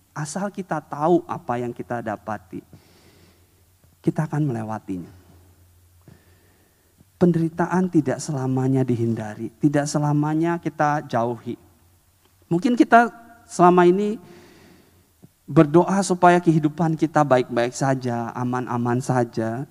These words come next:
supaya tidak terkena sakit, kita semua sehat, tidak diganggu. Kita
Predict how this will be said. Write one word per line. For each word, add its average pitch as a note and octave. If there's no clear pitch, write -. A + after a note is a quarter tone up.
supaya B2
tidak A#2
terkena B2
sakit, B2
kita B2
semua A#2+
sehat, A2+
tidak A#2+
diganggu. B2
Kita C3